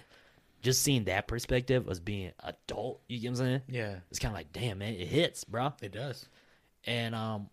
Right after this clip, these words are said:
Speaker 1: what I was gonna say about Turning Red is about this, uh, girl.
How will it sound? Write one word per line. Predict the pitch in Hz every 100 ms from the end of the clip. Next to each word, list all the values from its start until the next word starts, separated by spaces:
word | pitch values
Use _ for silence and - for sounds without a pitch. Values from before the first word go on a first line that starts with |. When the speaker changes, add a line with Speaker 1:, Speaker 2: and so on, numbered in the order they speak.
| -
Speaker 1:
what | 117 135
I | 147
was | 143
gonna | 131
say | 135
about | 117 110 98
Turning | - 131 117 101
Red | 120 104 98
is | 110
about | 113 113 104 73 110
this, | 104 95 101
uh, | 95 90 90 80
girl. | 85 107 107 107